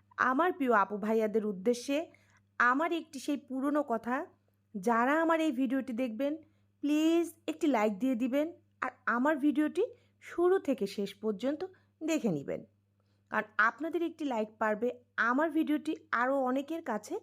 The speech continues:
পৌঁছে দিতে। তো এখন আমগুলো ধুয়ে নেওয়ার পর ভালোভাবে ছিলে নিচ্ছি, আর ওই যে বলেছিলাম ছেলার পর কিন্তু আবার ধুয়ে নেব, জি ছেলার পরে আবার ধুয়ে নিচ্ছি। আর এখন আমগুলো কাটা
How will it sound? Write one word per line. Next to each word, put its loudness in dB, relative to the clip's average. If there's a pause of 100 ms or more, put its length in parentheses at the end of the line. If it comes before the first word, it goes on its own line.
(320)
পৌঁছে -2
দিতে। -12 (920)
তো 0 (140)
এখন -6 (340)
আমগুলো 0 (100)
ধুয়ে -2
নেওয়ার 2
পর 2 (220)
ভালোভাবে 0 (120)
ছিলে 0
নিচ্ছি, -4 (500)
আর 4
ওই 2
যে -4 (100)
বলেছিলাম -2 (120)
ছেলার 2
পর 0
কিন্তু -4 (220)
আবার 0
ধুয়ে -2
নেব, -2 (480)
জি -2 (580)
ছেলার 0
পরে 4 (200)
আবার 0 (100)
ধুয়ে -2
নিচ্ছি। -4 (260)
আর 0 (300)
এখন -8 (640)
আমগুলো 0
কাটা 0